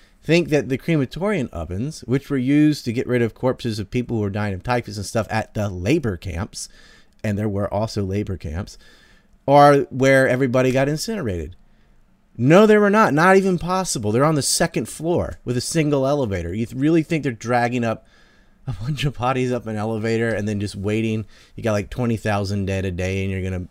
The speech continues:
just wait to burn fifteen at a time? Ridiculous. In fact, the Hollywood version of the events makes people become deniers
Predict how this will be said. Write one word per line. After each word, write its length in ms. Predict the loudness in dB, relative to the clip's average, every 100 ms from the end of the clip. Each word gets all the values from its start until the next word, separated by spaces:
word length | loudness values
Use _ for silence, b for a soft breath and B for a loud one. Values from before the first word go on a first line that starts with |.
| -10
just 240 | -10 -8
wait 380 | -6 -4 -4 -6
to 60 | -8
burn 320 | -6 -4 -4
fifteen 560 | -6 -10 -6 -6 -4 -4
at 160 | -6
a 20 | -6
time? 320 | -6 -6 -8 b b b b b b _ -4
Ridiculous. 680 | -2 -4 -6 -12 -16 -20 _ _ _ _ _ _ _ _ _ _ _ _ _ _ _ b b b b -2
In 80 | 2
fact, 420 | 6 6 4 -2
the 120 | 0
Hollywood 540 | 2 2 4 4 2
version 400 | 2 2 2 0 0
of 140 | -2
the 160 | 2 0
events 500 | 2 0 0 -4 -12 -18 _ -2
makes 440 | 2 4 2 -2
people 460 | -10 -4 -2 -2 -2
become 760 | -2 -4 -2 0 0 0 -4 -10 _ _ _ _
deniers 640 | -4 -2 -2 -4 -8 -10